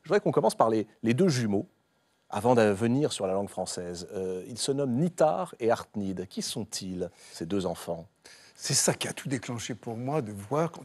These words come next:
Speaker 2: il parle tout à coup de son frère, Hartnid, et si l'on prend les deux mots, nitar-, nitardus ou artnidus, c'est visiblement des mots qui s'évoquent l'un l'autre.
Speaker 1: C'est un anagramme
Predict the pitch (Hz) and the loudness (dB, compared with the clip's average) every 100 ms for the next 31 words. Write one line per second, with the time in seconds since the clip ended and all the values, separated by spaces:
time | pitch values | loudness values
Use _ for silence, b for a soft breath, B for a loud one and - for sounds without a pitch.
0 | - 143 139 147 151 117 - 151 - 113 | -10 -4 0 0 -2 -4 -4 -8 -6 -8
1 | - 98 120 147 - - - - - 113 | -6 -4 -4 -6 -6 -6 -6 -8 -12 -12
2 | - _ b b b b b b b _ | -12 _ b b b b b b b _
3 | _ 131 131 - - 165 143 117 147 117 | _ -2 -2 0 -2 2 0 0 -2 -2
4 | 107 120 113 147 226 - 113 110 - 101 | -2 -2 0 0 0 -4 -4 -4 -2 -4
5 | - 110 - - 123 220 - - - - | -6 -6 -6 -2 2 2 2 -4 -6 -6
6 | 113 113 196 - - 139 110 113 113 110 | -8 -2 -2 -2 -2 -2 -2 -4 -6 -6
7 | 117 151 170 127 127 147 165 - 120 120 | -4 -2 0 0 0 -2 -4 -6 -4 -2
8 | - - 120 120 123 113 - - - 104 | -2 -2 -6 -4 -4 -8 -14 -4 2 4
9 | 101 123 208 165 85 | 8 8 8 8 4